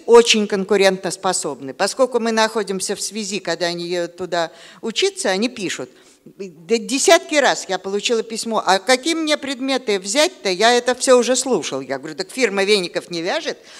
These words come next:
Мы когда, э, программу составляли, мы делали так,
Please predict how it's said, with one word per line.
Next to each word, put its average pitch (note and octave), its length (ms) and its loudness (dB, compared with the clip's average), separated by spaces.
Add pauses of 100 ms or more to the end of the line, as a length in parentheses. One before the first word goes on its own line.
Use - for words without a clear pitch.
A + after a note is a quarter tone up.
(140)
Мы A#3 160 8
когда, A#3 520 6 (320)
э, G3+ 240 8
программу A3 560 6
составляли, F#3 640 2
мы F3+ 140 2
делали A3 440 2
так, F3+ 480 4